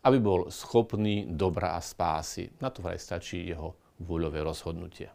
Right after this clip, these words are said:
Pelagius nebral celkom vážne to, čo v liste Rimanom, ako výsledok pozorovania vlastného vnútra,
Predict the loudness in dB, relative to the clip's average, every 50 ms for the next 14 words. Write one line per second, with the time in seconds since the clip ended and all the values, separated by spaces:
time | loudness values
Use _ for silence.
0 | _ _ _ _ _ _ _ _ _ _ _ _ _ _ _ _ _ _ _ _
1 | _ _ _ _ _ _ _ _ _ _ _ 2 4 6 6 6 6 4 4 4
2 | 2 -2 -2 0 0 2 4 4 2 4 6 4 4 4 4 0 2 4 4 4
3 | 4 2 0 -4 -4 -2 0 2 2 2 2 0 -4 -4 -2 -2 -2 -4 -4 -6
4 | -6 -2 0 0 0 0 -2 -2 -2 -2 -2 -2 -4 -6 -10 -14 _ _ _ _
5 | _ _ _ -12 -12 -10 -6 -4 -2 -2 -2 0 0 0 -2 -2 -2 -2 -2 0
6 | 2 2 2 2 2 0 -2 0 2 2 2 0 -2 -4 -2 0 0 0 0 -2
7 | -2 -2 -4 -4 0 2 2 2 0